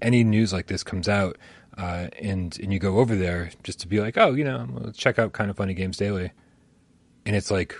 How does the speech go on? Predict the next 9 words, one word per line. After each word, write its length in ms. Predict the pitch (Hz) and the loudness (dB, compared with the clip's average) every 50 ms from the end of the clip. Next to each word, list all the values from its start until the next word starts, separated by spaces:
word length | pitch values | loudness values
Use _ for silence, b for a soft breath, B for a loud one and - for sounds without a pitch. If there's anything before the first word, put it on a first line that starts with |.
| - _ _ _ _ _ _ _ _ _ _ _ _ _ _ _ _ _ _ _ _ _ - - - - | -20 _ _ _ _ _ _ _ _ _ _ _ _ _ _ _ _ _ _ _ _ _ -20 -20 -20 -14
just 220 | - - - - - | -12 -12 -10 -8 -4
two 180 | - - 120 | 0 0 4
guys 380 | 110 117 107 101 101 95 90 - | 4 6 4 4 2 0 -2 -4
that 100 | - 87 | -6 -6
you 160 | 87 90 - - | -6 -8 -8 -6
absolutely 500 | 104 104 101 - - - 104 104 90 92 | -4 -4 -2 -2 -2 -2 -2 -2 -2 -4
love 380 | 92 95 92 92 90 87 80 b b b b b b b b b b _ _ _ _ _ _ _ _ _ _ _ _ | -4 -4 -4 -4 -4 -6 -8 b b b b b b b b b b _ _ _ _ _ _ _ _ _ _ _ _
just 200 | - - 101 - | -6 -4 -4 -2
saying 540 | - - 107 101 107 107 104 101 98 92 90 | 2 2 4 6 6 6 4 4 2 -2 -4